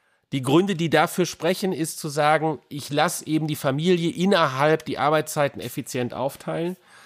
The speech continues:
und die Familienarbeitszeit effizient aufteilen. Dann gehe ich hin und zähle diese, diese Grenzen zusammen und dann ist die nicht achtzigtausend,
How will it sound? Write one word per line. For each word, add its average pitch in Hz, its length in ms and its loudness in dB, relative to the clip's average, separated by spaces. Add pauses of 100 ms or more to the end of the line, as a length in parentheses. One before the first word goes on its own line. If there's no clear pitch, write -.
(240)
und 123 280 -2
die 120 260 0 (120)
Familienarbeitszeit 151 1300 2
effizient 139 480 -8
aufteilen. 139 560 -8 (1300)
Dann 147 360 2
gehe 165 140 4
ich 156 120 -4
hin 170 240 2
und 139 300 0 (160)
zähle 156 340 2
diese, 139 520 2
diese 113 480 0
Grenzen 185 440 0
zusammen 180 400 2
und 170 80 2
dann 135 100 2
ist 139 160 -6
die 143 60 0
nicht 131 200 -2
achtzigtausend, 170 840 0